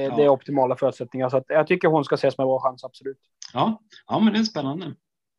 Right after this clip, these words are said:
Speaker 1: Ehm, och sen så har ni en start i avdelning sju. Amalensius B B från spår åtta.
Speaker 2: Mm. Eh,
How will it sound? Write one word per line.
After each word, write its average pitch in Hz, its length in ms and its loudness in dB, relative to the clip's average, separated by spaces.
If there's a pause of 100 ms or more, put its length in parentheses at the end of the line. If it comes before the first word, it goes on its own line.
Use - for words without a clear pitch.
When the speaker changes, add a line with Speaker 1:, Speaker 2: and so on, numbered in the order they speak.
(580)
Speaker 1:
Ehm, 202 460 2
och 196 160 -4
sen 208 260 2
så 196 220 -4
har 180 180 -4
ni 180 120 -4
en 180 120 -6
start 170 360 -6
i 156 420 -4
avdelning 156 360 0
sju. 214 380 -2 (1400)
Amalensius 165 720 -4
B 147 320 4
B 214 200 0
från 147 160 -12
spår 147 200 -8
åtta. 220 300 -6 (760)
Speaker 2:
Mm. 185 240 4 (520)
Eh, 151 540 6